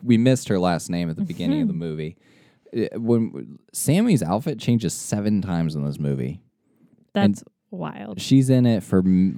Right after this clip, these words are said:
Speaker 1: less than thirty minutes total.
Speaker 2: Mm. How fun would that be? You just get to put on a new outfit every scene change.
Speaker 1: Do you think that you would enjoy being famous for, like, a one-hit wonder?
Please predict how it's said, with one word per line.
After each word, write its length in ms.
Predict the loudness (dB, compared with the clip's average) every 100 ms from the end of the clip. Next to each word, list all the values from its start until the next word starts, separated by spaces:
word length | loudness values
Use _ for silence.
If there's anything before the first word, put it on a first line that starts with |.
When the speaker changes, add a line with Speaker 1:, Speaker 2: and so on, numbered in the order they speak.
| -4 0
Speaker 1:
less 260 | 2 2 0
than 220 | -2 0
thirty 260 | 0 0
minutes 380 | 0 -4 -6 -8
total. 420 | -6 -6 -4 -8 -4
Speaker 2:
Mm. 340 | -2 -2 -4 -8 _ _ _ _ _ _ _ _ _ _ _ _ _ _ _ _ _
How 180 | -6 -4
fun 320 | -2 -2 0
would 120 | 0 0
that 200 | -2 -4
be? 400 | -6 -6 -8 -8
You 120 | -8
just 160 | -8 -6
get 140 | -6
to 220 | -4 -6 -8
put 180 | -6 -2
on 180 | -2 -2
a 60 |
new 180 | -2 -4
outfit 400 | -6 -8 -6 -4
every 240 | -2 -4 -6
scene 340 | -8 -10 -10
change. 580 | -8 -6 -4 -6 -10 -18 _ _ -20 -20 _
Speaker 1:
Do 140 | -6 -2
you 100 | -2
think 280 | -6 -10 -6
that 100 | -2
you 140 | 2
would 100 | 2
enjoy 400 | 0 -2 0 0
being 240 | -2 -4
famous 420 | -4 -4 -2 -4 -6
for, 160 | -4
like, 160 | -2 0
a 80 | -2
one-hit 460 | -2 -2 -4 -4
wonder? 500 | -4 -4 -2 -2 -4